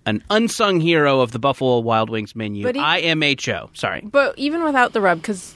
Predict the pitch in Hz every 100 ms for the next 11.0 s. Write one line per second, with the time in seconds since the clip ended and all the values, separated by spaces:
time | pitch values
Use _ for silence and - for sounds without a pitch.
0 | - 196 214 208 196 202 180 165 160 -
1 | 180 - 101 98 - 123 73 - 233 214
2 | 196 190 214 214 285 277 254 - 208 202
3 | 214 240 226 208 208 196 180 185 190 -
4 | 202 196 185 185 185 180 - 196 175 170
5 | 170 165 _ - 208 - - 160 165 _
6 | _ - 190 - 214 - 190 175 185 202
7 | 190 - 185 175 151 170 - 151 - 147
8 | 143 135 143 135 131 131 131 135 - 233
9 | 277 - 101 98 71 - _ _ _ _
10 | _ - 427 226 - 202 269 160 85 508